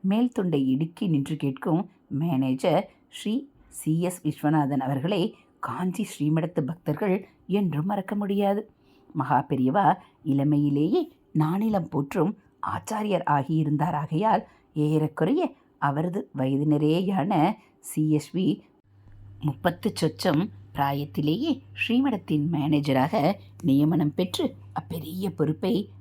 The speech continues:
அரிய முறையில் பரம சுத்தமாக ஆற்றி பெயரெடுத்தார். உலக நடைமுறைகளில் ஒட்டியும் ஒட்டாமலும், எவராலும் ஆழம் காண ஒண்ணாமலும் இருக்கும் ஞானிகளுக்கு ஈடு கொடுத்து, ஒரு ஸ்தாபனத்தை லௌகீக ரீதியிலும்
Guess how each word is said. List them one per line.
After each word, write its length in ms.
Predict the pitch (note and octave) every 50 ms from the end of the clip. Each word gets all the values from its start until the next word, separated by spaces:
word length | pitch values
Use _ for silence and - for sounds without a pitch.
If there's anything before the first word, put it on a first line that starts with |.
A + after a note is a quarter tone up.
| -
அரிய 380 | - - C#3+ D3 D3+ D#3 D#3+ D#3+
முறையில் 500 | D3+ D3 C#3+ D3+ F3+ G#3+ - - D#4 D#4 - - - - -
பரம 380 | - D3+ D#3 E3+ F#3 G#3 C4+
சுத்தமாக 800 | C4 - - C3+ C3 C3 D3 D3 D#3 D3+ D#3+ F#3 A#3+ D4+ C#4 - - - - -
ஆற்றி 400 | - - G3+ G3 - - - F#3+
பெயரெடுத்தார். 680 | - A3 G3 G3+ G3+ G3 F#3 G3+ G3 - G#3 G3+ - - - - - - - -
உலக 320 | - D3+ D3 D3+ C#3+ - D#3+
நடைமுறைகளில் 840 | D#3+ D3+ C#3+ D#3 D#3+ D#3 D#3 D3 D#3 - D#3+ E3 G3+ F#3 F#3 G3+ - - - - -
ஒட்டியும் 640 | F3 G3 F3+ - - - D#3+ D#3+ G#3 C4+ D#4+ - - -
ஒட்டாமலும், 720 | - F#3+ - - - - C#3+ C#3+ D#3+ E3 G3+ G3 D#3+ F#3+ G#3 - - - - -
எவராலும் 680 | - G3 G#3+ F#3 D3+ C#3 C#3 C#3 C#3+ F3+ C4+ E4+ D4+ - - - - - -
ஆழம் 480 | - C#3+ D3+ D#3 E3+ F#3 G#3+ A#3 B3+ - -
காண 460 | - - C#3+ C#3 D3+ F3 F#3 D#3 C#3
ஒண்ணாமலும் 600 | D3 D3+ D3+ D3 C#3+ D3 D#3+ F#3 G3 D#3 F3 A3+ - - - - -
இருக்கும் 440 | - E3+ F3+ F#3 F#3 - - F3 E3+ F3+
ஞானிகளுக்கு 800 | C#3+ D#3+ D3+ C#3 C#3 C#3+ C#3+ D3+ D3+ D#3+ E3 - G4+ E4+ - - - - - - -
ஈடு 260 | - C3+ C3+ C3+ D3
கொடுத்து, 600 | C3 - C#3 C3 D3 - - - E3 E3 F#3+ - - - - - -
ஒரு 160 | D3+ D3+ D3+
ஸ்தாபனத்தை 720 | - - - - E3+ F3+ F#3 F#3+ F#3+ F#3+ E3+ - - - -
லௌகீக 680 | - C3 C#3+ C#3+ C#3+ D3 C#3+ - D#3+ D#3 D#3+ D#3+ D#3+ - F3+
ரீதியிலும் 580 | D#3+ C#3+ C3+ C#3 D3 C#3+ D#3 F#3 C4 F4+ -